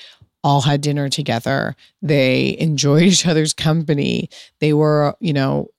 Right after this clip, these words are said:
uh, they were more fulfilled with their daily lives. That is truly the Italian way. Would I like to raise my daughter like that?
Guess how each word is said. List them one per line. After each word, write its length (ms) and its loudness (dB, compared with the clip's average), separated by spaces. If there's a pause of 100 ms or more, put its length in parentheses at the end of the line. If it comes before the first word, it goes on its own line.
(120)
uh, 560 -2 (840)
they 120 2
were 120 2
more 560 0
fulfilled 960 -2
with 200 -4
their 240 -2
daily 360 -2
lives. 520 -2
That 140 -2
is 200 0
truly 540 -2 (140)
the 420 -4 (420)
Italian 880 -4
way. 500 -4 (340)
Would 180 2
I 380 0
like 540 0
to 720 -2 (200)
raise 300 -2
my 140 -2
daughter 300 -2
like 240 -2
that? 360 -2